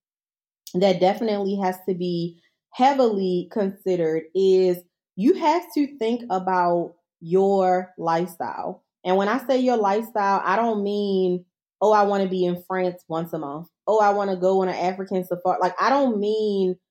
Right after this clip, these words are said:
you know, it's not about the lavish things, but you do have to think about this business sustaining certain expenses that you have to take care of.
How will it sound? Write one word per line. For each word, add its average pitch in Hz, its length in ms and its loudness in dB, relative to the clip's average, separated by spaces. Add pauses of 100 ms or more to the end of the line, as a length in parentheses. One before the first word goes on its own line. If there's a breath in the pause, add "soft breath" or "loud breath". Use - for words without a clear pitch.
(500)
you 269 140 2
know, 254 180 4
it's 240 140 2
not 254 300 2
about 220 260 0
the 196 120 2
lavish 185 520 0
things, 156 520 -8 (380)
but 208 400 2
you 233 220 0
do 226 280 0
have 233 300 -2
to 214 100 0
think 214 300 -6
about 175 600 0 (380)
this 214 280 4 (140)
business 175 720 0
sustaining 180 1120 -2 (280)
certain 202 420 2
expenses 202 600 -2
that 185 240 0
you 220 120 -6
have 185 280 -2
to 190 80 -10
take 196 300 -4
care 381 260 -2
of. 147 320 -2